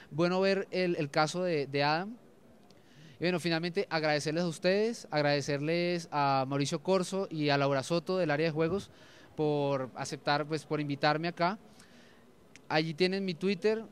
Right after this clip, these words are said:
mi página web. Les quería mostrar finalmente una herramienta que se está desarrollando co-, entre Matthew, entre un, un non-guardian.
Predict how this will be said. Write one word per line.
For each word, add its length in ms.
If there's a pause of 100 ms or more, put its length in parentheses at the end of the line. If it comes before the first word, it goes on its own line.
mi 140
página 400
web. 300 (420)
Les 140
quería 180
mostrar 260
finalmente 600
una 140
herramienta 480
que 500
se 100
está 160
desarrollando 840 (200)
co-, 360
entre 400
Matthew, 720 (580)
entre 400
un, 220
un 220
non-guardian. 800